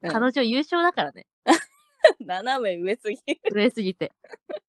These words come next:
Speaker 2: 一本取ってるから。
Speaker 1: <laughs> 一本だよね。
Speaker 2: <laughs> そう来るっつって。
Speaker 1: <laughs> てな感じで、
Speaker 2: うん。
Speaker 1: ありがとうございました。
Speaker 2: ありがとうございました。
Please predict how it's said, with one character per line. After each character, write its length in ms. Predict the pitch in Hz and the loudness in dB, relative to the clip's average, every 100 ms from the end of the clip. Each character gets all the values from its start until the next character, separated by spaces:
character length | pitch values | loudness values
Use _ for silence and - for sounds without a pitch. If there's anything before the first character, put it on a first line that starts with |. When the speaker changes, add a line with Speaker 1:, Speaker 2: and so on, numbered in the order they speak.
| - | -4
Speaker 2:
一 180 | 302 320 | -2 0
本 200 | 240 202 | 0 0
取 120 | 220 | -2
っ 40 | - | -2
て 100 | - | -2
る 60 | |
か 140 | 160 147 | -2 -6
ら。 60 | |
Speaker 1:
<laughs> 40 | 262 | -8
一 80 | 285 | -8
本 400 | 302 285 277 285 | -4 -2 -2 0
だ 80 | 233 | 2
よ 140 | 185 175 | 2 0
ね。 260 | 180 339 - | -6 -6 -10
Speaker 2:
<laughs> 300 | - - 247 | -12 -10 6
そ 120 | 311 | 6
う 40 | 330 | 6
来 160 | 349 | 2
る 80 | 208 | -2
っ 40 | 175 _ _ - - 220 | -4 _ _ -20 -12 -4
つ 100 | 262 | -4
っ 40 | |
て。 160 | - 226 | -2 -4
Speaker 1:
<laughs> 960 | 220 - - - - - - - - - - - - 640 554 330 | -4 -10 -12 -12 -12 -10 -12 -10 -14 -14 -16 -16 -6 -4 -4 -6
て 100 | 233 | -6
な 120 | 226 202 | -6 -6
感 280 | 196 185 | -6 -6
じ 100 | 180 | -8
で、 380 | 165 165 165 160 | -6 -4 -4 -2
Speaker 2:
う 40 | 196 | 0
ん。 20 | 190 | 0
Speaker 1:
あ 60 | 175 | 0
り 80 | |
が 80 | 202 | -4
と 160 | 185 175 | -6 -8
う 20 | |
ご 100 | 175 | -6
ざ 140 | 180 185 | -4 -4
い 80 | |
ま 160 | 190 233 | -2 -6
し 140 | - - | -8 -10
た。 400 | 180 165 110 202 | -8 -6 -4 0
Speaker 2:
あ 40 | |
り 80 | 202 | 2
が 80 | 190 | 2
と 100 | 185 | 0
う 60 | |
ご 60 | 175 | 0
ざ 60 | |
い 40 | 170 | 0
ま 100 | 180 | -2
し 80 | - | -2
た。 300 | 160 143 | -2 -2